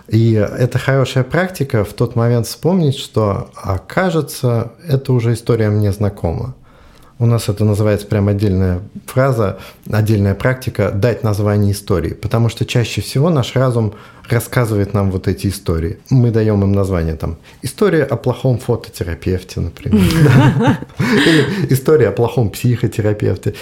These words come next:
Speaker 1: или «История, там, о, э, неудавшемся муже», там, или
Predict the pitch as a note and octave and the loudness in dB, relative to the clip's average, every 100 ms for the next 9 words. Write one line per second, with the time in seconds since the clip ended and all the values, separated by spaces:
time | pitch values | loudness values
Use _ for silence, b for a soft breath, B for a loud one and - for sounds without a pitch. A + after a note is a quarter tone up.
0 | B D3 B2+ A#2 - C3+ B2 F#2+ F#2 F#2+ | B 2 2 2 0 2 2 0 0 0
1 | F#2 B B - F#2+ F#2 F#2 F#2+ F#2 B | -2 B B -4 0 0 0 0 -4 B
2 | B - B2 A2+ G#2+ G#2 - - F2+ - | B -4 0 2 2 0 0 -4 -2 0
3 | F#2+ B2 C3 A#2 G#2+ - F#2+ A2 A#2 G2+ | 2 4 4 2 0 0 2 2 2 0